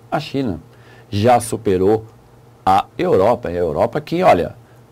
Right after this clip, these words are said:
não investe pouco não, hein? Bem diferente dos Estados Unidos.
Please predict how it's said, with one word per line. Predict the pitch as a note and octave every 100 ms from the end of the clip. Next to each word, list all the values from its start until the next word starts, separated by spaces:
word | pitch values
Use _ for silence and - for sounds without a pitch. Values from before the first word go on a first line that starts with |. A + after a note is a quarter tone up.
| -
não | G#2 G2 G2 F#2+
investe | B2 C#3 D3+ D3+ D3+
pouco | - C#3 D3+ -
não, | G#2+ A2+
hein? | A2+
Bem | G#2+ G#2 F2
diferente | E2 - D#3 G2 G2 B2+
dos | A#2 B2+
Estados | B2 C#3+ D3
Unidos. | E3 F#2+ -